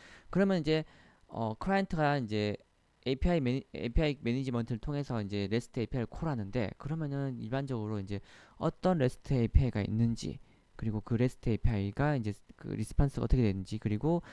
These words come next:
테스트로 이제 어떻게 호출하면 어떤 리스폰스가 오는지 이런 걸 확인하고 싶으면 그 필요가 있습니다. 그래서 보통 이제 그 뭐 어떤 웹서버를 만들면은 스웨거라고 하는 것을 이용해서, 스웨거 웹페이지를 이용해서 그 어떤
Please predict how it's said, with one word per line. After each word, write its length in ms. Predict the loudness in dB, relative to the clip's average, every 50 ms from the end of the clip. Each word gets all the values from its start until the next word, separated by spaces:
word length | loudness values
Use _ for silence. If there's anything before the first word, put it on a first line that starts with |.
| -20 -20 -20 -20 -4 4
테스트로 540 | 4 4 4 4 -2 -6 -2 0 2 2 2
이제 280 | 2 2 2 2 2 2
어떻게 380 | 2 2 4 4 4 6 6 4
호출하면 580 | 6 6 4 2 2 2 2 2 4 4 4
어떤 240 | 2 4 4 6 6
리스폰스가 560 | 6 4 4 4 4 4 4 2 0 -2 0
오는지 340 | 2 2 2 0 0 -2 -4
이런 180 | -2 0 0 0
걸 120 | 0 -2
확인하고 500 | -2 -2 -2 0 2 2 2 2 2 2
싶으면 380 | 2 2 2 4 4 4 0 -2
그 100 | -4 -8 -18 -20 -20 _ _
필요가 280 | 4 6 8 8 8 6
있습니다. 400 | 4 2 -2 -6 -6 -8 -10 -14 -16 -20 -20 -20 -20 -18
그래서 160 | -6 0 4 6
보통 400 | 6 8 10 10 10 10 10 8
이제 260 | 8 6 6 6 4 2
그 480 | 0 2 4 6 6 6 6 6 4 2
뭐 300 | 2 2 4 4 2 0 -2 -8 -20 -20 -20 -20 -20 -12 -4
어떤 180 | 2 4 6
웹서버를 400 | 8 8 8 10 10 10 10 10
만들면은 500 | 8 8 6 4 4 4 6 6 4 4
스웨거라고 840 | 4 4 4 6 8 8 6 8 8 6 6 8 6 6 4 2 2 2
하는 200 | 2 2 2 2
것을 220 | 2 0 0 0
이용해서, 420 | 0 2 2 2 4 4 4 2 2
스웨거 320 | 2 2 4 4 6 6
웹페이지를 680 | 6 6 4 6 _ 8 8 10 8 4 2 2 2 2
이용해서 580 | 2 4 2 4 4 4 4 4 4 4 2 0 -4 -14 -20 -20 -20 -20 -20 -20 -14
그 460 | -8 -4 -2 0 0 0 -2 -2 -4 -8 -12 -20 -20 _ _ _ _ _
어떤 400 | -4 0 4 6 8 8 8 6